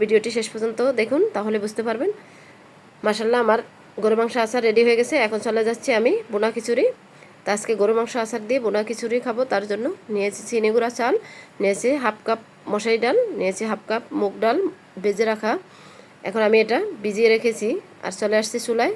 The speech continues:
দিয়ে দিছি পরিমাণ মতো সয়াবিন তেল, দিয়ে দিলাম পেঁয়াজ কুচি। আর পেঁয়াজটা একটু ব্রাউন কালার করে ভাজি করে নিব। আর এইভাবে বোনা খিচুড়ি দিয়ে গরুর মাংসর খাওয়াটা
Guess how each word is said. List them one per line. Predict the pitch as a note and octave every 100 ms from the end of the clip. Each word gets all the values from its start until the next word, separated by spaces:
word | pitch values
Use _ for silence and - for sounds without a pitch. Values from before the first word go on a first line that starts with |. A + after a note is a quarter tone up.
| F4+
দিয়ে | G#3 G3
দিছি | G#3 A3 A3+
পরিমাণ | A3+ A3+ A#3
মতো | A3+ B3+
সয়াবিন | B3 A3+ A#3
তেল, | A#3+ G4 - - - - -
দিয়ে | G3+
দিলাম | G3+ G#3+ G#3+
পেঁয়াজ | A3 A#3 -
কুচি। | B3 C#4 A4 - -
আর | F#3 F#3+
পেঁয়াজটা | G#3+ A3 A#3 G3+
একটু | A3 A3+
ব্রাউন | G#3+ A3 A3
কালার | A3 G#3+ F#3
করে | A#3+ A3+
ভাজি | G3+ G3+ A3+
করে | A#3
নিব। | A#3+ C4+ G4+ - - - - - - - - - - -
আর | G3
এইভাবে | G#3+ A3+ A#3
বোনা | G#3+ A3 A3
খিচুড়ি | A3 A#3+ A#3+
দিয়ে | A#3+ E4 A4+ - - -
গরুর | G3+ A3
মাংসর | A3+ A3+ A#3 A#3+ - - - - - - - -
খাওয়াটা | G#3+ G#3+